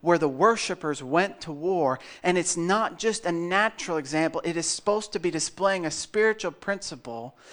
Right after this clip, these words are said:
that when you spend time in worship and in praise, it is giving your heart a jump on the reality of God's truth.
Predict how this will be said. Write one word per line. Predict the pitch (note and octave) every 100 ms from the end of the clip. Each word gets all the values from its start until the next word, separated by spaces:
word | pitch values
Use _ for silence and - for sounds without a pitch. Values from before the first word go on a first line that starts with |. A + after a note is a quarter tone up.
| - - -
that | F3 D#3+
when | F#3+ A3+ A3+
you | A3+ A#3
spend | G#3 - A3 G#3+ G#3+
time | - - A3 G3+ D#3 D3+ - -
in | F3 E3+ C#3
worship | F#3 A3 - D#3 -
and | E3 D#3+
in | D3+ C#3
praise, | - G#3+ A3 D#3 B2+ B2+ - - -
it | G3+ F3+
is | D3
giving | C#3+ C3 A3+ A3 A3 G3
your | E3+ D#3
heart | C#3+ - F#3+ G#3 A3 - - - -
a | D3
jump | B2 - G#3 G3 D3 D3+ - - _ _ _ -
on | D3
the | C#3+
reality | C#3 D3 D#3 D#3+ D#3 D3+
of | C#3
God's | D3+ C#3 C3
truth. | - D3 F#3+ - - -